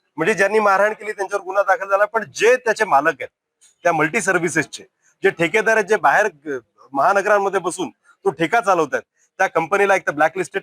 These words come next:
करा आणि त्याच्या मालकाविरोधात एक गुन्हा दाखल करा आणि जे सगळे कोणी याच्यामध्ये इन्क्लूड असतील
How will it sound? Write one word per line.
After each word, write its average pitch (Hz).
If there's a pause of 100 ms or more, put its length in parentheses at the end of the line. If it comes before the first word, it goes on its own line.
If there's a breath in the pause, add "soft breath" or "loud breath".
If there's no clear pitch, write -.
करा 202 (560)
आणि 147
त्याच्या 196
मालकाविरोधात 196
एक 208
गुन्हा 165
दाखल 196
करा 202 (480)
आणि 196
जे 220
सगळे 220
कोणी 208
याच्यामध्ये 196 (180)
इन्क्लूड 165
असतील 135